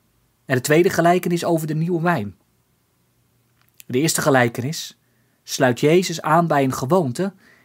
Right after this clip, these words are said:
die iedere huisvrouw of stofbewerker in Israël praktiseerde. Niemand zet een lap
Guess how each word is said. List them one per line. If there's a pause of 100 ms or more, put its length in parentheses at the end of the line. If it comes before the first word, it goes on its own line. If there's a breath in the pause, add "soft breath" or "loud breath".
die
iedere
huisvrouw
of
stofbewerker
in
Israël (480 soft breath)
praktiseerde. (800)
Niemand
zet
een
lap